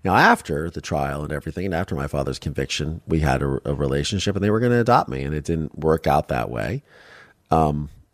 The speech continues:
I was very fortunate to be adopted into a wonderful family. Um, but, uh, you know, that, that relationship definitely helped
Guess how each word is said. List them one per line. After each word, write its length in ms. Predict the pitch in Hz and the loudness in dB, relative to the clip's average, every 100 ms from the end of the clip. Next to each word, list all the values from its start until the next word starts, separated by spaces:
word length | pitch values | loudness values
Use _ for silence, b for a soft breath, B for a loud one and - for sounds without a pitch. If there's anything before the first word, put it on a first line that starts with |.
| - | 4
I 80 | 95 | 4
was 180 | 92 | 4
very 500 | 78 80 - 104 95 | 0 -12 2 6 6
fortunate 500 | 90 95 87 - 82 | 4 0 -2 -4 -6
to 140 | - - | -8 -8
be 360 | 85 80 78 - | -6 -4 -6 -8
adopted 460 | 78 73 78 80 71 | -2 0 0 -4 -6
into 260 | 73 80 | -6 -6
a 40 | 64 | 0
wonderful 420 | 76 92 - 64 | 2 2 -2 -4
family. 420 | 65 55 60 110 - B B B B B _ - | -4 -4 -4 -6 -8 B B B B B _ 4
Um, 460 | 80 71 67 64 - _ _ _ _ _ _ - - | 6 6 2 -2 -8 _ _ _ _ _ _ -18 -2
but, 320 | 82 78 - | 2 2 2
uh, 340 | 78 71 67 - - | 2 2 -2 -6 -2
you 100 | 98 | 4
know, 240 | 92 78 | 4 4
that, 300 | 87 90 87 | 4 4 2
that 240 | 95 90 | 2 2
relationship 640 | 87 82 85 - 87 90 - | 2 2 0 -2 -6 -8 -2
definitely 480 | 87 82 87 78 78 | -2 -2 -4 -2 -2
helped 540 | 80 76 - - - | 0 0 -2 -12 -18